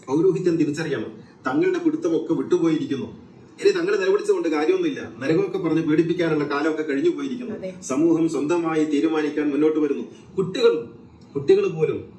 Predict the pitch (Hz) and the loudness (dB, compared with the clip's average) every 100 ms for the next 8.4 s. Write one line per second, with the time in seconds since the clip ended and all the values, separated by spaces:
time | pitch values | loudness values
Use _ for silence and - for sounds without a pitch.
0 | - 131 147 175 170 165 151 151 143 131 | -8 -2 0 0 0 0 2 0 -2 -2
1 | 120 107 - 135 185 208 - - 139 175 | -4 -4 -10 -8 -6 -6 -10 -6 0 2
2 | 175 170 151 156 147 143 139 - - - | 2 0 0 0 0 -2 -2 -8 -18 -4
3 | 147 151 170 165 156 143 135 139 135 - | 0 0 0 0 2 0 -2 -2 -6 -8
4 | - - - 143 151 151 147 160 175 156 | -20 -14 -6 -2 -2 0 -2 -2 -2 -4
5 | 143 139 135 156 156 156 156 147 139 135 | -6 -2 0 2 2 2 0 0 0 -2
6 | 151 151 139 143 143 139 160 151 156 196 | 0 0 0 -2 -2 2 2 2 2 2
7 | 175 131 123 143 - - 147 160 160 135 | 0 -4 -4 -6 -8 -10 -4 -2 -2 -2
8 | 127 107 - | -2 -2 -4